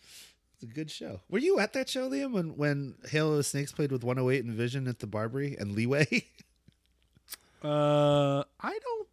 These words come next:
Speaker 2: know. No, I think I only saw one oh eight, um,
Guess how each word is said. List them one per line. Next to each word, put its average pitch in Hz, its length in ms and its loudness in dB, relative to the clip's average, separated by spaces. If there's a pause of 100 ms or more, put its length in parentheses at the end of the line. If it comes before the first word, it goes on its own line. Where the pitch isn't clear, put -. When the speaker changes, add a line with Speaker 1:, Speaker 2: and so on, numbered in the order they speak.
(200)
Speaker 2:
know. 254 720 -10
No, 160 460 0 (340)
I 156 100 0
think 208 160 0
I 240 120 2
only 214 240 0
saw 185 280 -2
one 151 280 -4
oh 143 160 2
eight, 135 360 2 (680)
um, 117 1000 -4